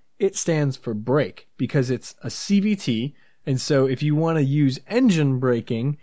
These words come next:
you put it in that mode. What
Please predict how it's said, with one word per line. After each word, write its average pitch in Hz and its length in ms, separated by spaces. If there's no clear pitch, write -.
you 135 180
put 151 260
it 156 140
in 135 220
that 127 240
mode. 117 340
What 180 500